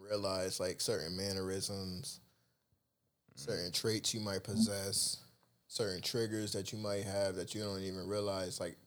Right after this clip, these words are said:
Speaker 1: play an important role in your life. You know what I'm saying? But it, it be, it has become so normal to you,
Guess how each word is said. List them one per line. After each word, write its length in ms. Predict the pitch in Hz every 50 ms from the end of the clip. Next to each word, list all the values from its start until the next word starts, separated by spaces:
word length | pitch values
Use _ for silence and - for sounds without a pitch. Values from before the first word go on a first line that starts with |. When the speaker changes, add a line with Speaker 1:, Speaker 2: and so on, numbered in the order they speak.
| - -
Speaker 1:
play 380 | - 107 98 98 98 98 107 131 - - - _ _ _ _ _ _ -
an 100 | - 95
important 460 | 87 78 - - 120 110 104 92 90 90
role 320 | 98 104 113 117 113 104
in 80 | 101 101
your 100 | 92 87 87
life. 480 | 92 110 123 120 107 - - - - - - _ _ -
You 60 | -
know 40 | 92
what 40 | 82
I'm 60 | 80
saying? 380 | - - 101 92 92 92 92 90
But 120 | - 85 -
it, 120 | - 92 - - -
it 140 | 110 104 104
be, 140 | 110 104 - _ -
it 160 | 113 107 101
has 240 | 110 101 101 98 -
become 400 | 104 101 92 - 117 110 104 104
so 240 | - - 110 101 98 95
normal 460 | 95 101 117 127 127 123 117 104 95
to 140 | - - 95
you, 460 | 92 120 147 170 156 127 113 - 131